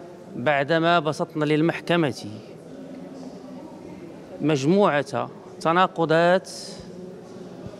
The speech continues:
جاءت على لسان المطالب بالحق المدني،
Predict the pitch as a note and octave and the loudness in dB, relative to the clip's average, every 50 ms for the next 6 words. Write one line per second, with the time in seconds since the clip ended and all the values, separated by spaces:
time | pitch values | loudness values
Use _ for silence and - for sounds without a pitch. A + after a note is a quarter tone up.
0 | - - - - - - - C3+ A#2+ D3+ E3 F3 - D3+ D3 - - A#2 A2+ C#3 | -16 -14 -14 -14 -14 -10 -8 0 2 4 4 4 2 0 -4 -4 -2 0 2 2
1 | C#3 D3 D3 D3 C#3+ C3+ - - D#3+ D#3 D3 C#3+ C#3 C#3 C3+ C3+ - - D#3 E3 | 4 4 2 2 0 -2 -2 0 0 2 2 2 0 0 0 0 2 2 4 4
2 | D#3 C3+ C#3 B2 B2 A#2+ - - E3 - - - D3 C#3 C3+ C3+ D3 E3 D#3 E3 | 4 2 -2 -6 -6 -4 -4 -4 -6 -6 -6 -2 0 0 2 2 2 2 4 4
3 | E3 E3+ F#3 G#3 A3 | 4 4 4 2 0